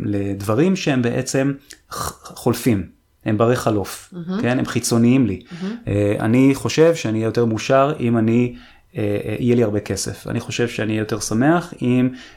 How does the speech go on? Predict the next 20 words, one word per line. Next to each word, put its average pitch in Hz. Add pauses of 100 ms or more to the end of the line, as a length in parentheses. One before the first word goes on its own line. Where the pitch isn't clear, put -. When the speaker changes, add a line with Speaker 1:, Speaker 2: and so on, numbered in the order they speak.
Speaker 1:
אה, - (440)
אה, 104
תהיה 117
לי 120
את 117
האישה 107
הכי 113
מוצלחת 107
והכי 104
יפה 104
והכי 104
חכמה, 101 (140)
כן? 113
או 107
להפך. 98 (320)
אני 113
חושב 123
שאני 120
אהיה 120
הכי, 120